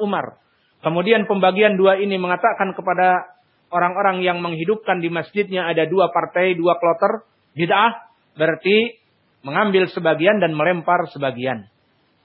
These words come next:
Maka barang siapa yang ingin menghidupkan asar dari sunnah Umar, maka hidupkan juga boleh melaksanakan dua imam. Dan di beberapa riwayat dua imam itu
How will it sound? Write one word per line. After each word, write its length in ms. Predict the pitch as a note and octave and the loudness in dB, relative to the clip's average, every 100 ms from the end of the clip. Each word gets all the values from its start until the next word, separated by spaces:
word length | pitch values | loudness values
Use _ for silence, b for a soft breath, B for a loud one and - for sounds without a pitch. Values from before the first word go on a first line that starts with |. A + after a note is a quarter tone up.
| _ - | _ -18
Maka 460 | A#2+ D#3+ E3+ F#3 - - - _ _ _ _ - | -8 0 2 2 0 -10 -20 _ _ _ _ -12
barang 240 | C3 C#3 | -10 -4
siapa 280 | G#3+ C4+ G#3+ | -2 0 2
yang 400 | G3 G3 G3 G3 _ _ _ _ _ _ - | 4 2 0 -10 _ _ _ _ _ _ -6
ingin 320 | G#3+ G3 F#3 | -2 0 -2
menghidupkan 800 | E3+ D#3+ G#3+ A#3 F#3+ F#3 F#3+ - _ _ _ _ _ | -2 0 0 2 0 0 -4 -14 _ _ _ _ _
asar 480 | - - G3 F#3+ D#3 | -4 0 4 4 4
dari 240 | D#3+ D#3 D3 | 0 0 -4
sunnah 400 | G#3+ F3 D3 F#3+ | -4 -4 -4 -4
Umar, 320 | F3+ G#3+ A3 | -2 -2 -4
maka 240 | F#3 G#3 | -2 -2
hidupkan 400 | G#3 A3+ B3+ A#3 | -2 -2 -2 -2
juga 320 | G#3+ A3+ D4 - _ _ _ _ _ _ D3+ | -2 0 -2 -4 _ _ _ _ _ _ 0
boleh 400 | G3+ F#3+ F#3+ - _ _ _ D#3+ | 2 4 2 -4 _ _ _ -2
melaksanakan 800 | E3+ - D#3+ D#3 E3+ F#3+ F#3+ E3 | -2 -2 -4 -4 0 2 2 -2
dua 320 | F3 E3 D#3 | 0 0 0
imam. 320 | C#3 C3 A2 _ _ _ _ _ _ _ | -6 -6 -8 _ _ _ _ _ _ _
Dan 240 | - D#3 D#3+ | -2 -2 0
di 80 | |
beberapa 320 | D#3 D3+ B3 B3 | -2 2 2 4
riwayat 480 | F#3+ G#3 A3 G3+ | 2 4 4 2
dua 240 | E3+ F3+ F#3 | 2 2 2
imam 240 | F3 F3+ | 0 -2
itu 400 | E3+ G3 G3 F#3+ | -4 -2 -2 -2